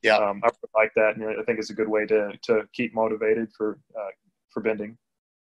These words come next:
Speaker 1: Yeah, that's cool. All right, man. Anything else you wanna say in closing?
Speaker 2: Mm, thanks for having me on, man. It's, uh,
Speaker 1: Yeah.
Speaker 2: really great to see, um, see bending get some exposure and, and,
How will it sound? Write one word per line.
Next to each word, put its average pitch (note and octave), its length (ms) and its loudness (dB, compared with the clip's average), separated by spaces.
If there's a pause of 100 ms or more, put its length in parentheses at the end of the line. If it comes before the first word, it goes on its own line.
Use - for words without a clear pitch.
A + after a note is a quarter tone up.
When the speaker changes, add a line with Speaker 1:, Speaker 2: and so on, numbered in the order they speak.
(160)
Speaker 1:
Yeah, G2+ 160 4
that's F#2+ 220 0
cool. G#2+ 280 2 (960)
All A#2 100 4
right, B2+ 100 6
man. A#2+ 280 2
Anything C3 300 0
else C3+ 300 0
you C3+ 60 -4
wanna C3 160 0
say C#3+ 240 2
in C3+ 60 -4
closing? D#3 360 4 (2500)
Speaker 2:
Mm, G#3+ 640 8 (1120)
thanks F#3 200 4
for F#3 100 4
having G3 220 6
me G3 120 0
on, G#3+ 240 2
man. F#3 400 0
It's, D3+ 280 -4
uh, D3+ 160 6
Speaker 1:
Yeah. C#3 120 6
Speaker 2:
really D#3+ 240 2 (120)
great E3 160 0
to C3 120 -4
see, C3+ 600 -4
um, A2+ 400 -2 (180)
see C3+ 220 -4
bending A#2+ 440 -2
get B2+ 200 0
some B2+ 160 -4
exposure A#2+ 680 4
and, A2+ 300 -4
and, A2+ 320 -2